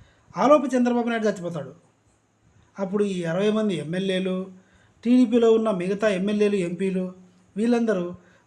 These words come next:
పవన్ కళ్యాణ్ గారికి బలం చేకూరుస్తారు. అప్పుడు డైరెక్ట్గా ముఖ్యమంత్రి అయిపోవచ్చు. ఇది పవన్ కళ్యాణ్ గారి ఫ్యాన్,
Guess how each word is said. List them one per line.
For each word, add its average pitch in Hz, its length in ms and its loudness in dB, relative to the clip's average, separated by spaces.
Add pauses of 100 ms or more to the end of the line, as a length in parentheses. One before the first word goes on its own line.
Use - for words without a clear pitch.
పవన్ 226 200 2
కళ్యాణ్ 220 260 0
గారికి 196 260 -2
బలం 208 440 -2
చేకూరుస్తారు. 160 640 -6 (600)
అప్పుడు 170 240 -8
డైరెక్ట్గా 226 560 -2
ముఖ్యమంత్రి 220 520 -2
అయిపోవచ్చు. 170 420 -6 (960)
ఇది 220 160 -2
పవన్ 214 340 0
కళ్యాణ్ 208 300 0
గారి 208 160 0
ఫ్యాన్, 170 340 -4